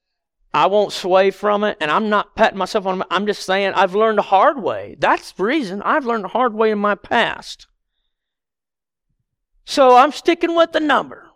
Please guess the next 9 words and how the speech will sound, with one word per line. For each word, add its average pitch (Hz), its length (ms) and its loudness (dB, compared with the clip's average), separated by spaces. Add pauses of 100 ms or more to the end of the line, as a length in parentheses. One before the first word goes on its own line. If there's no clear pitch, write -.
(300)
because 226 800 -2 (1300)
I 220 160 -2
don't 233 260 0
know 233 180 0
any 240 160 -4
different 208 360 -4
at 170 120 -14
this 160 200 -10
point. - 340 -18